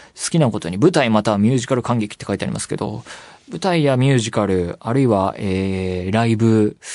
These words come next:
などのチケット代は結構高いですよね。あの、なんで、それを映画とかに変えるとかね。映画は千四百円とかでね、大人でも、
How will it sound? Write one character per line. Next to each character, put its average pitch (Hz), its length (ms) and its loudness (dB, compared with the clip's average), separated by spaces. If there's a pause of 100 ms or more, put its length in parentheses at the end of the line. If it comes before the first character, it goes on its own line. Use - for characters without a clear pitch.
(480)
な 127 240 -4
ど 107 120 -2
の 92 460 -4
チ - 120 -8
ケ 117 80 -2
ッ - 40 -4
ト 107 120 -2
代 98 140 2
は 95 60 0
結 131 140 -2
構 - 100 -4
高 139 340 -2
い 170 220 -4 (380)
で - 80 -10
す - 120 -6
よ 95 80 -2
ね。 101 380 2 (100)
あ 95 300 -4
の、 90 360 0
な 120 120 2
ん 113 60 4
で、 90 300 -2 (120)
そ - 120 -8
れ 127 60 -2
を 123 220 -4
映 110 180 2
画 104 120 0
と 104 100 -6
か 90 80 -6
に 82 160 -8
変 95 120 -2
え 92 40 -2
る 92 60 -6
と - 80 -20
か 120 100 -10
ね。 147 180 -8 (500)
映 131 240 0
画 127 160 2
は 110 600 2
千 127 160 0
四 127 140 4
百 117 200 0
円 104 80 4
と - 100 -10
か - 80 -12
で 95 80 -6
ね、 104 100 -2
大 101 100 -6
人 95 200 0
で 90 80 0
も、 87 220 -6